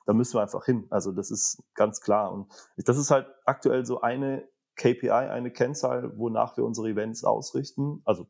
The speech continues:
ein solches Event ist ein Test-Event, ähm, sind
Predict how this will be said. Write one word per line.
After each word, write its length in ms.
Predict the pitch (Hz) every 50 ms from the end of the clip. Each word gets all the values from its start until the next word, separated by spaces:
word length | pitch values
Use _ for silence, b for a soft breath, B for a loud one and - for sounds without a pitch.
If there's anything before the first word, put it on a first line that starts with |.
| _ _
ein 160 | 101 98 92
solches 380 | 90 110 117 117 127 117 - 120
Event 240 | 117 117 117 117
ist 180 | - - - -
ein 20 | -
Test-Event, 600 | - 110 110 - - 117 117 127 131 139 135 - b b b b b b b b b
ähm, 480 | - 104 104 104 101 101 104 101 - _ _ _
sind 300 | - 104 104 107 101 -